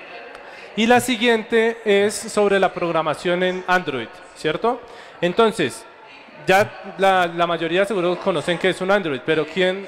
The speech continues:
ha desarrollado aplicaciones para Android? Yo hice una, bueno, media realmente, muy básica.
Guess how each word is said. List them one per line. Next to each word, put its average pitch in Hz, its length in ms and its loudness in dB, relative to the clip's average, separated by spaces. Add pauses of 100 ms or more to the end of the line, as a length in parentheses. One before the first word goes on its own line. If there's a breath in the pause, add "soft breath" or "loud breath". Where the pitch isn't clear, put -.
ha 190 140 4
desarrollado 185 480 2
aplicaciones 143 500 -4
para 151 240 2
Android? 113 280 -6 (2250)
Yo 151 120 2
hice 226 220 6
una, 233 380 4
bueno, 196 320 0
media 202 460 2
realmente, 170 640 -2
muy 170 200 -6
básica. 170 540 0